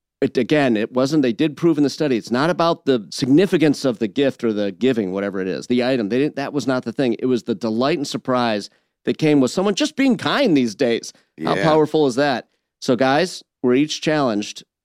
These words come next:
Speaker 1: at least one additional, 'cause I know you guys do it anyway, but one additional random act of kindness today.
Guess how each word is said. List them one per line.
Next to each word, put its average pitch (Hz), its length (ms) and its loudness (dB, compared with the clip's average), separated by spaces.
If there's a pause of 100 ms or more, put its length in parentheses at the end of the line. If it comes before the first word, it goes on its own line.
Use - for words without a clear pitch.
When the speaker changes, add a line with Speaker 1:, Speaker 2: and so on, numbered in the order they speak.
(200)
Speaker 1:
at 117 120 2
least 139 340 0
one 165 440 0 (840)
additional, 117 680 0
'cause 110 120 -4
I 110 80 0
know 117 80 2
you 120 120 0
guys 113 200 -2
do 117 140 0
it 113 80 0
anyway, 104 400 -4 (640)
but 123 200 0
one 156 460 4
additional 127 500 -2
random 120 380 0
act 117 220 -4
of 104 100 -8
kindness 107 400 -4
today. 98 380 -4